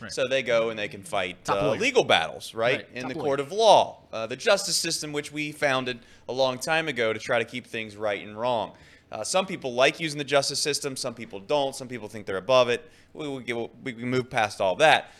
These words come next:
Speaker 2: But to be clear, what's going on is that you have an organization that has gotten sued. And not that we need to get into this philosophical debate, but we certainly are in a weird time in our country where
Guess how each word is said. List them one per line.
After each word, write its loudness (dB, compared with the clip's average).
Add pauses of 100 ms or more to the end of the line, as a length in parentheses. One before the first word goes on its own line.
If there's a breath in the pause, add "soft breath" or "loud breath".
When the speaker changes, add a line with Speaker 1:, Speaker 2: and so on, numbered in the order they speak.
(200 loud breath)
Speaker 2:
But 0
to -8
be -2
clear, 6
what's 4
going 2
on 6
is -2
that 4
you -10
have 2
an -2
organization 4
that 0
has -6
gotten 0
sued. 2 (480 soft breath)
And 2 (800)
not 6
that 0
we 2
need -2
to 2
get 2
into -6
this -4
philosophical 2
debate, 6
but -2
we 0
certainly 8
are 8
in 2
a 2
weird 0
time 0
in -2
our 2
country -4
where 0